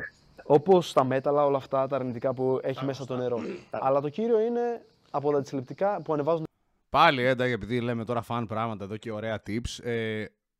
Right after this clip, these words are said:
Speaker 2: κάτι το οποίο μπορείς να κάνεις για το νερό, αν πίνεις νερό βρύσης, ε, σπίτι σου για να το φιλτράρεις, γιατί μπορεί όντως, ε,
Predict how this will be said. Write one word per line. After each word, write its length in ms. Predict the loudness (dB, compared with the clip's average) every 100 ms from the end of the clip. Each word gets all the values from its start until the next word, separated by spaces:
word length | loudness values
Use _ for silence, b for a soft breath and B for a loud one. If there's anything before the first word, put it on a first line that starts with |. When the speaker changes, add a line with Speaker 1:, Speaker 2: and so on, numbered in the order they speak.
| _ _ _
Speaker 2:
κάτι 300 | -2 -2 -2
το 80 | -10
οποίο 540 | -12 -10 -6 -6 -6 -10
μπορείς 320 | -10 -10 -10
να 120 | -14
κάνεις 380 | -12 -12 -12 -12
για 160 | -14 -14
το 120 | -18
νερό, 200 | -16 -12
αν 120 | -12
πίνεις 220 | -12 -10
νερό 280 | -6 -2 -2
βρύσης, 600 | -4 -8 -8 -12 -16 -16
ε, 120 | -18
σπίτι 300 | -18 -16 -16
σου 100 | -14
για 80 | -14
να 80 | -14
το 80 | -18
φιλτράρεις, 680 | -20 -18 -12 -12 -12 -16
γιατί 480 | -14 -12 -12 -14 -16 -16
μπορεί 240 | -14 -10
όντως, 480 | -8 -8 -14 -20 -20
ε, 160 | -20